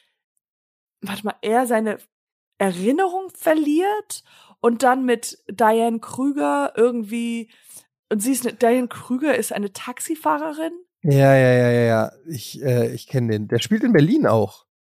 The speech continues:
Speaker 1: Ja, ja, deswegen, das war, wo ich hier noch war.
Speaker 2: Unknown in
Speaker 1: Und
Speaker 2: Identity heißt der.
Speaker 1: Unknown Identity, da gibt's, da sind die, da treffen sie sich in einem Museum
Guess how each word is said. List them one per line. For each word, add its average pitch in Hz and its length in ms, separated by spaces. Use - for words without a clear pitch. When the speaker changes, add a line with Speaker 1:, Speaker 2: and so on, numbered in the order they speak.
Speaker 1:
Ja, 302 220
ja, 370 220
deswegen, 277 440
das 214 160
war, 226 200
wo 226 100
ich 226 80
hier 254 220
noch 196 280
war. 156 320
Speaker 2:
Unknown 180 420
in 156 200
Speaker 1:
Und 147 160
Speaker 2:
Identity 135 520
heißt 104 300
der. 107 240
Speaker 1:
Unknown 320 480
Identity, 262 600
da 165 120
gibt's, 233 320
da 226 140
sind 226 240
die, 233 100
da 214 100
treffen 269 340
sie 254 120
sich 226 180
in 240 80
einem 220 200
Museum 196 500